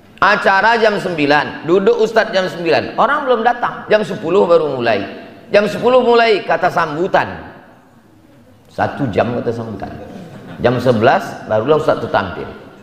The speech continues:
Bismika Allahumma. Jam dua belas balik.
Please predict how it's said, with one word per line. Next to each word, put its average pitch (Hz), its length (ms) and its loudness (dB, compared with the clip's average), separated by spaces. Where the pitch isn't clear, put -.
Bismika 87 800 -2
Allahumma. 78 800 -2
Jam 113 160 4
dua 113 160 6
belas 139 240 2
balik. 135 320 2